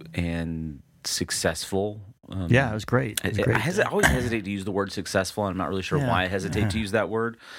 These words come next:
Speaker 1: But I felt like it, it was, uh, it, 'cause it's always successful if it's God honoring.
Speaker 2: Yeah, if it accomplishes the purpose
Speaker 1: Yeah.
Speaker 2: for which you set it, set out to be, it, it's successful. And, and, and, and that's the purpose,
Speaker 1: Yeah.
Speaker 2: to be God honoring and, and edifying.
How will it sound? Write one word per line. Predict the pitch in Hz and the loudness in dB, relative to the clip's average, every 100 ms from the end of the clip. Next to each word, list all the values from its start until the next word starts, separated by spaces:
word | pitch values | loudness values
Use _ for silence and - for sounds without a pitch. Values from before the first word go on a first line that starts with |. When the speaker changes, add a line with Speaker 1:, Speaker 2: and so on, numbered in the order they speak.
| - - | -14 2
Speaker 1:
But | - | 4
I | 185 | 4
felt | 196 | 4
like | 110 | 2
it, | 101 - - - - | -2 -6 -16 -10 2
it | 123 | 4
was, | 120 110 95 | 4 -2 0
uh, | 98 87 - | 0 0 -2
it, | 104 | -2
'cause | 131 | -2
it's | 117 147 | 2 2
always | 147 135 | 2 0
successful | 117 - 107 98 98 | -4 0 -2 0 -2
if | 87 | -2
it's | 87 | -2
God | 92 95 95 - | 2 2 2 -2
honoring. | 92 87 85 87 95 | -2 0 0 0 -2
Speaker 2:
Yeah, | 139 107 | -2 -2
if | - | 0
it | 113 | 0
accomplishes | 120 123 127 131 127 113 | 2 0 -2 -2 -4 -2
the | |
purpose | 117 131 120 | -2 -2 0
Speaker 1:
Yeah. | 117 | 0
Speaker 2:
for | 120 | 2
which | 123 117 | 0 -2
you | |
set | - 113 | 0 0
it, | 113 117 - | 0 -4 -2
set | 113 | 0
out | 110 - | 0 -2
to | 101 | -2
be, | 117 104 | 0 -2
it, | - | -4
it's | 110 - | -6 -4
successful. | 113 120 123 87 85 | -2 0 0 -2 0
And, | 92 90 | -2 -2
and, | - 98 92 92 90 - | 0 0 -2 -6 -6 -2
and, | 92 85 | 0 0
and | 98 95 | 0 2
that's | 95 - | 0 -2
the | 95 | 0
purpose, | 117 - 90 | 0 0 0
Speaker 1:
Yeah. | 87 | 0
Speaker 2:
to | 80 | 0
be | 95 95 | 0 0
God | 104 107 104 | 2 2 2
honoring | 107 104 107 104 | 0 -2 -4 -4
and, | 90 104 | -4 -2
and | 92 | -2
edifying. | 98 98 101 90 82 | 0 -2 -2 -2 -2